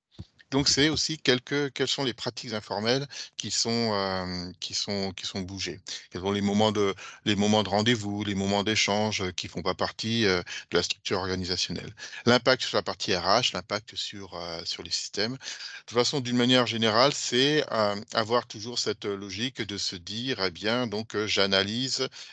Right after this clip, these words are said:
heu, tout le chemin qu'il y a, heu, de, pour aller de la stratégie, de la stratégie donc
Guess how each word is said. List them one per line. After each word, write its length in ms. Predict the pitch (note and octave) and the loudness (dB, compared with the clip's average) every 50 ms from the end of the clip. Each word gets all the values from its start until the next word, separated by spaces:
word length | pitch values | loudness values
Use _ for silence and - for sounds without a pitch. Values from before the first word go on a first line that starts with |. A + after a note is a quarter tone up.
| - - | -8 -4
heu, 180 | - G#2 G2 F#2+ G2+ - | 0 0 0 0 -2 -4
tout 140 | - C3+ | -4 -4
le 100 | B2+ B2+ | -2 0
chemin 400 | A#2+ - - A#2 G#2+ A2+ A#2+ C3+ | 0 0 0 0 2 4 4 2
qu'il 260 | B2 - - G#2+ F#2+ F#2 | 2 0 -4 -4 0 4
y 80 | G#2 A2 | 6 6
a, 540 | A#2 B2 C3 C3+ B2 - - G2+ F#2+ F#2 F2+ | 8 8 8 6 6 4 2 0 0 0 -2
heu, 40 | - - - - - - - | -4 -8 -14 -18 -18 -18 -12
de, 840 | G2 G2 A#2 A#2 A#2 A#2 A2+ A2 G#2+ G#2+ G2+ G2 G2 F#2+ F#2+ F#2 - - - - _ | -4 0 0 2 4 4 4 4 4 2 2 2 2 0 0 -2 -4 -6 -10 -8 _
pour 140 | G#2 F#2+ G2+ | -2 0 2
aller 160 | G#2 G#2+ G2 | 2 2 0
de 120 | F#2 A2+ | 0 2
la 140 | A#2 A2+ G#2+ | 4 4 4
stratégie, 600 | - - - G#2 F#2+ - F#2+ F2 F#2 G2+ A2+ - - _ _ _ _ _ _ _ _ _ _ _ _ _ - - - _ _ _ _ - - - _ _ _ - | 2 0 -2 -4 -4 -4 -6 -6 -6 -6 -8 -12 -16 _ _ _ _ _ _ _ _ _ _ _ _ _ -20 -20 -20 _ _ _ _ -18 -18 -18 _ _ _ -12
de 140 | - A2 A#2 | -4 0 2
la 120 | A2 A2 G2+ | 4 4 4
stratégie 600 | - - A2 G2 - G2+ F#2 F#2+ F#2+ A2 B2+ C3 | 2 0 -2 -2 -2 -4 -6 -6 -4 -4 -4 -2
donc 260 | A2 A2 - - - | -2 -4 -2 -4 -6